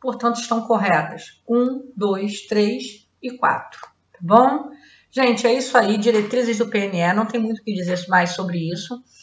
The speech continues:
Nas próximas aulas, a gente vai trabalhar as metas,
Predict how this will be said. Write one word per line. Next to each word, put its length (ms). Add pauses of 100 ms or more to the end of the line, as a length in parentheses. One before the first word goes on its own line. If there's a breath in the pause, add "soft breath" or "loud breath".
(500 soft breath)
Nas 320
próximas 580
aulas, 260
a 20
gente 220
vai 120
trabalhar 720 (640)
as 200
metas, 600